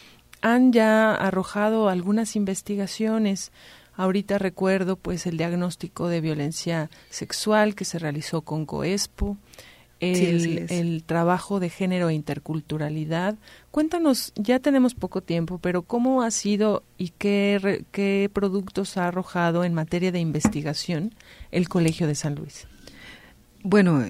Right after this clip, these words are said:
Speaker 2: en, en realidad es diverso porque, bueno, yo, yo vengo trabajando, por ejemplo, historia de las maestras
Speaker 1: Ah, claro.
Speaker 2: mexicanas,
Speaker 1: Ujú.
Speaker 2: este,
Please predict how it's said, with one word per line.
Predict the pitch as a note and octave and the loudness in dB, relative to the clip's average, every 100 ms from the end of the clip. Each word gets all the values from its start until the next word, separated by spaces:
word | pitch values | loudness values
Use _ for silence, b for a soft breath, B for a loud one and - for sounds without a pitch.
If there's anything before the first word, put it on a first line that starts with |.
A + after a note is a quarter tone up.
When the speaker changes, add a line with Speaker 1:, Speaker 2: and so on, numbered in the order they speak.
| G2+ | -4
Speaker 2:
en, | D3+ D3 D3 C#3 - | -2 0 0 -2 -2
en | F3+ F#3 | 0 4
realidad | F#3+ G3 G3 G#3 B3 | 6 6 6 6 6
es | C#4+ G#3 G#3 - | 6 6 4 6
diverso | A#3+ A#3+ B3+ D4 A3+ | 6 6 4 4 2
porque, | - B2+ - | 2 -2 -2
bueno, | D3 F#3+ F3+ | 4 6 6
yo, | D#3 C#3 | 6 6
yo | C#3+ D#3 | 6 4
vengo | D3 E3 F3 | 4 6 6
trabajando, | F#3+ E3+ D#3 D#3 D#3+ | 8 6 6 0 2
por | C#3+ | -2
ejemplo, | D3 C#3+ C#3 | 0 -2 0
historia | C3 B2+ - C#3+ D3+ D3+ C#3+ b b b b | 0 0 -2 0 0 0 -2 b b b b
de | C#3+ D3+ | -2 2
las | C#3 D3+ | 2 2
maestras | C#3 D3 D#3 D#3+ | 0 0 -2 0
Speaker 1:
Ah, | |
claro. | D3 | 0
Speaker 2:
mexicanas, | - E3+ D3+ D#3 D#3+ E3+ - - | 2 4 4 6 4 2 -2 0
Speaker 1:
Ujú. | D#3 | 0
Speaker 2:
este, | B2 D3+ C3 A#2+ | 0 -2 -4 -6